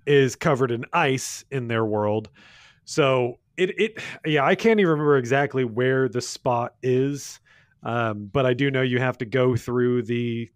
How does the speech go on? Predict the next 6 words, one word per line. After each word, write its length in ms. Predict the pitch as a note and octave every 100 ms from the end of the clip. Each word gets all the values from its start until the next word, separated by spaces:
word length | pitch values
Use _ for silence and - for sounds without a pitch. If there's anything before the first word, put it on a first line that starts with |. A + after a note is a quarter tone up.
| _
the 300 | A#2 A2+ A2 G2 _ _ -
dropping 500 | C#3 B2+ C3+ C3 B2
down 280 | B2+ B2
on 60 | B2
the 80 | B2
platforms 880 | B2+ A#2+ B2 A#2+ A#2 A2+ A2+ -